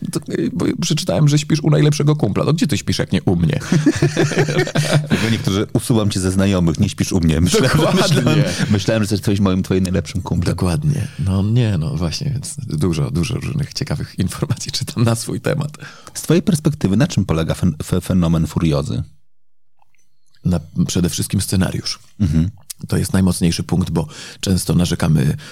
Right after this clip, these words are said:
Speaker 1: u nas, że brakuje scenariuszy, ale nie brakuje. Moim zdaniem brakuje producentów,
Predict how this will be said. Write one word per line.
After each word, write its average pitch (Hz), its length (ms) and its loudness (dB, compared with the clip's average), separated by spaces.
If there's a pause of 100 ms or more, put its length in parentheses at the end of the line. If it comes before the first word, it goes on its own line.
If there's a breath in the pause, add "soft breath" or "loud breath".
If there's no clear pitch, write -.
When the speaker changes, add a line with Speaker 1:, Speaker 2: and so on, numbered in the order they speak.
Speaker 1:
u - 100 2
nas, - 240 0
że 82 220 0
brakuje 87 360 0
scenariuszy, 87 680 0
ale - 240 -2 (420)
nie 143 140 4
brakuje. 147 540 2
Moim 123 220 4
zdaniem 127 260 2
brakuje 117 320 0
producentów, 110 800 0